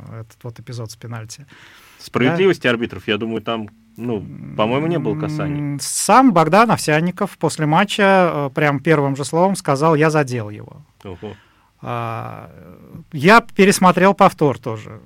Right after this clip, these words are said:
Speaker 1: И у, в принципе, у судей были те же самые повторы, которые были у всех. Там, э, полное ощущение, что касания не было никакого. В принципе, известный психологический факт, э, что, э, разные участники событий, прям непосредственно участники, могут воспринимать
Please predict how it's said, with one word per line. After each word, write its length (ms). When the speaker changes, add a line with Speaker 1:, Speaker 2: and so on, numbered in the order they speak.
Speaker 1:
И 300
у, 260
в 100
принципе, 460
у 100
судей 300
были 240
те 200
же 60
самые 300
повторы, 400
которые 340
были 240
у 100
всех. 380
Там, 400
э, 460
полное 340
ощущение, 400
что 140
касания 420
не 140
было 180
никакого. 680
В 100
принципе, 520
известный 340
психологический 800
факт, 360
э, 380
что, 480
э, 300
разные 280
участники 440
событий, 440
прям 240
непосредственно 540
участники, 380
могут 260
воспринимать 520